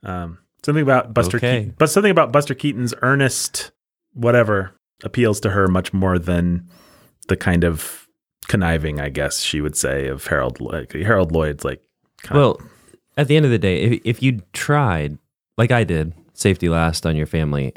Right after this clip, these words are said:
Speaker 2: and found that was actually a pretty fun, enjoyable night at the movies and un-, unobjectionable, give, give, give Steamboat Bill Junior a shot and just see what happens. I mean, it could be a lot of fun. And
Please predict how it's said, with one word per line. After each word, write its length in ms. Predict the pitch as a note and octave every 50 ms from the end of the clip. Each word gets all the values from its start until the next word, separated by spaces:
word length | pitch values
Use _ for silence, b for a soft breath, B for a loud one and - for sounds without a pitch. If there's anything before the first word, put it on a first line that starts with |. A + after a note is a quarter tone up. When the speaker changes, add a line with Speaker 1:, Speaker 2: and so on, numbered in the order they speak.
| -
Speaker 2:
and 400 | - D#2+ D#2+ D#2 D#2 D#2 D#2+ D2
found 640 | - - - F2 E2+ E2+ E2+ E2 D#2 D2 - - _ _ _ _
that 120 | - D#3 D3
was 120 | A2 F#2+
actually 280 | G2 E2+ E2 - F2 D#2
a 60 | D2+
pretty 260 | - - F2+ F2 E2 E2
fun, 320 | - - D#2+ D#2 D2+ D2
enjoyable 840 | D2 D2+ - D#2+ D2 D2+ D2+ C#2 C2+ C#2 C#2 C#2 C#2 C2+ D2 - _ _ _ _ _ _ _ _ -
night 200 | F2 E2+ D#2+ D2+
at 100 | D2 -
the 60 | -
movies 680 | D2 D2+ D2+ C#2+ - C#2+ C#2+ C#2+ - - - - - - - - _ _ - -
and 200 | - D#2+ D#2+ D#2 -
un-, 160 | - F2 - -
unobjectionable, 960 | - E2+ E2+ D#2+ D2+ C#2+ - D2+ D2 - - - - C#2 C2 C2 A1+ G#1 - _ _ _ _ _ _ -
give, 220 | F#2+ F#2 D2 - - -
give, 320 | - G2 D#2+ - - - -
give 180 | F2+ F2 - - _ _ _ _ _ _ -
Steamboat 480 | - - E2+ E2 D2+ C2+ C2+ - -
Bill 260 | - C#2+ B1+ B1+ B1+ - - _
Junior 300 | - D2+ D2 C#2 C2+ C2+
a 60 | C#2 C#2+
shot 340 | - - C#2+ C2+ - -
and 80 | - D2
just 120 | D#2+ E2+ -
see 100 | G2+ F#2+
what 80 | F2 F2+
happens. 480 | F#2+ F#2+ - C#2 C2+ C2+ C2 - -
I 80 | C2+ C#2
mean, 240 | C#2+ D2 D2 C#2+ C#2+ b b b b b b b b b
it 80 | - -
could 80 | F#2
be 80 | F2+ F2+
a 80 | F2
lot 160 | F2+ F2 E2+ F2
of 80 | F2
fun. 440 | - G#2 F#2 C#2+ B1 C2 C2+ E2+ F#2 _ _ _ _ _ -
And 320 | - C#2+ C2+ - - -